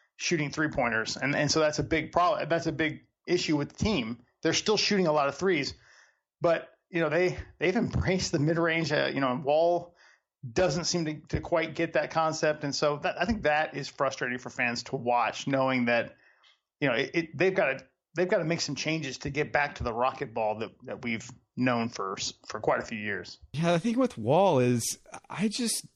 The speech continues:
Speaker 2: I'm just shocked that he's been as bad a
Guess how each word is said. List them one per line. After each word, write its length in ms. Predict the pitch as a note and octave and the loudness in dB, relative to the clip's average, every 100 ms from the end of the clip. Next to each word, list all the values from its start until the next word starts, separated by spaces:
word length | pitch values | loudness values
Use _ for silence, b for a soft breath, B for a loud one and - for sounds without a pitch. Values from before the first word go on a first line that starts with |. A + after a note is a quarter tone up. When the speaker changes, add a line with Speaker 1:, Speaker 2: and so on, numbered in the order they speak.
| - | -12
Speaker 2:
I'm 200 | - G3+ | -2 0
just 280 | E3+ F3 - | 0 -2 -4
shocked 600 | - - G#3 C3 - A#2+ | -4 2 4 4 0 0
that 220 | A#2 A#2+ - _ b b b b b | 2 2 -2 _ b b b b b
he's 380 | - F3 F#3 D#3+ | 0 2 2 0
been 460 | G2 D3+ D#3 D3 - | 2 4 6 4 2
as 200 | C#3 B2 | 2 2
bad 540 | F#2 G2 B2+ D3+ D3+ - | 2 4 6 6 4 0
a 520 | C3+ B2 A#2+ A2+ A2 | 2 4 6 4 2